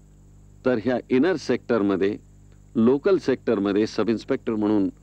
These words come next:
काम करण्याचं भाग्य मला लाभलं. कुठे का होईना सेवा अर्पण करण्याचं भाग्य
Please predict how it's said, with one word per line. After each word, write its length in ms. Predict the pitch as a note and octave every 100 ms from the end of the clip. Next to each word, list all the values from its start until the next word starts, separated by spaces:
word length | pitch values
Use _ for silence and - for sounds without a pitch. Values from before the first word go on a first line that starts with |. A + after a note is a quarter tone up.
| - - -
काम 200 | A2 A2+
करण्याचं 440 | A#2 G#2 G2+ G2+ G#2+
भाग्य 380 | - G2+ F#2 G2+
मला 240 | F#2+ F#2
लाभलं. 420 | F2+ G2 - G2 E2+ - - - - - - - - - - - - -
कुठे 280 | - G#3+
का 120 | G#3 F3+
होईना 380 | C3+ D3 C#3+
सेवा 320 | C3+ - B2+ C#3+
अर्पण 320 | A2+ C#3+ C3+
करण्याचं 460 | B2 A#2+ A#2 -
भाग्य 480 | G2+ G#2 A2+ G2+ G2